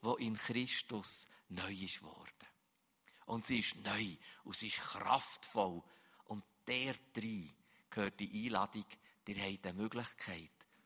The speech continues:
ganz anders zu leben, als die Welt gewohnt ist. Ihr habt eine Möglichkeit, in einer anderen Qualität und Dimension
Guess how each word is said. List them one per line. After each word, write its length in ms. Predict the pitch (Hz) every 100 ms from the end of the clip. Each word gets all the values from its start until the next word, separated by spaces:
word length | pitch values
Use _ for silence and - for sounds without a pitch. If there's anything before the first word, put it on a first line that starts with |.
| _
ganz 400 | 120 113 123 - -
anders 480 | 107 107 107 -
zu 160 | - 101
leben, 340 | 95 104 104 101 - -
als 300 | 90 95 -
die 160 | 104 92
Welt 380 | 87 90 -
gewohnt 460 | - 80 82 - -
ist. 320 | - - - - _ _ - - -
Ihr 160 | 139
habt 220 | 139 135
eine 80 | 131
Möglichkeit, 1040 | 131 139 165 185 151 - - - 127 123 - - -
in 180 | 143 135
einer 260 | 127 -
anderen 420 | 135 165 175 156
Qualität 880 | - 147 131 131 120 - 131 160 160
und 140 | 147 -
Dimension 840 | 135 120 120 - 135 135 143 120